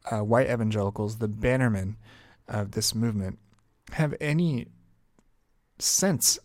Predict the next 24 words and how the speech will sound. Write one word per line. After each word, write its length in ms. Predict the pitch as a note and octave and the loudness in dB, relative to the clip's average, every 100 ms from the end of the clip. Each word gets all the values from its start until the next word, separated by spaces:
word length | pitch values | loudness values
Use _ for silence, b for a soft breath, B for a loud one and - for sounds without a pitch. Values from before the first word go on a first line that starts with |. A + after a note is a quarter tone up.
| _ - | _ -4
of 220 | A#2 G#2+ | -2 0
desire 600 | A2+ A#2 A2 G#2+ G#2 G2+ - | 0 2 4 2 0 -2 -8
to 440 | - G#2+ G2 F#2+ - b b b b b | -6 -4 -4 -4 -8 b b b b b
change 420 | - - A#2 A2+ G#2+ | -6 2 2 2 2
their 180 | G2+ | -2
ways 420 | F#2 F#2+ - E3+ - | -2 -2 -2 -2 -4
or 400 | B2 A2 G#2 G2+ | -2 0 0 -2
to 600 | - - G#2 G2+ F#2+ - _ _ _ - | -4 -2 -2 0 -2 -6 _ _ _ -4
modify 600 | A#2 A2 G#2+ A2 A2+ G#2 | 0 2 2 0 0 0
their 180 | G2+ G2+ | -2 -4
beliefs 540 | G#2 G2+ B2 A#2+ - | -4 -4 -4 -2 -2
in 140 | A2 | -2
order 300 | A2 G#2+ G#2+ | 0 0 0
to 500 | G#2 - - G#2 G2+ - B B B B B B _ | -4 -6 -6 -4 -6 -10 B B B B B B _
address 480 | B2+ A2 A#2+ C3 - | -2 0 2 2 2
the 140 | - A2 | -4 -6
things 500 | C3 C3+ A#2+ A2 A2 | -4 -2 -2 -2 -6
that 200 | G#2+ - - - | -8 -8 -14 -8
have 460 | - C#3 A#2+ F#3 | -2 0 -2 -6
gotten 460 | - C3+ - C3+ A#2 | -4 -4 -2 0 0
them 300 | G#2+ G#2+ G#2+ | 2 0 0
such 540 | - - C#3+ - - - _ _ _ _ _ _ - | 0 2 2 2 -2 -4 _ _ _ _ _ _ 0
bad 260 | C3 B2+ B2 | 2 2 2
reputations 880 | A#2 A#2 - A#2 G2+ G2+ G2+ - | 0 -2 -4 -4 -2 -2 -2 -4